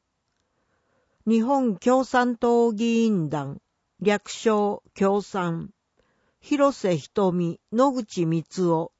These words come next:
堤幸子、松岡千尋。連合市民の会、略称連合。漆原親吉、野村育代、中竹貞勝、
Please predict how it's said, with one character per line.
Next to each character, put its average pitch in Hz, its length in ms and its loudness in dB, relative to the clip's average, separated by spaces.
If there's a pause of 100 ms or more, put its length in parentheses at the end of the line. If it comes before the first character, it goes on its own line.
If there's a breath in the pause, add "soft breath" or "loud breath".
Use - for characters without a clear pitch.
(100)
堤 202 520 0
幸 - 440 -4
子、 151 400 -6
松 214 400 0
岡 170 360 0
千 - 240 -6
尋。 170 460 -4 (1500)
連 269 300 4
合 277 260 6
市 277 180 -4
民 202 300 2
の 160 160 0
会、 160 400 -6 (320)
略 208 320 -2
称 208 540 0 (140)
連 196 360 0
合。 170 420 0 (580)
漆 269 460 0
原 196 320 2
親 196 480 -2
吉、 - 380 -10 (140)
野 202 180 4
村 240 260 4
育 202 420 0
代、 185 220 2 (380 soft breath)
中 214 300 2
竹 254 320 0
貞 240 360 0
勝、 160 440 -4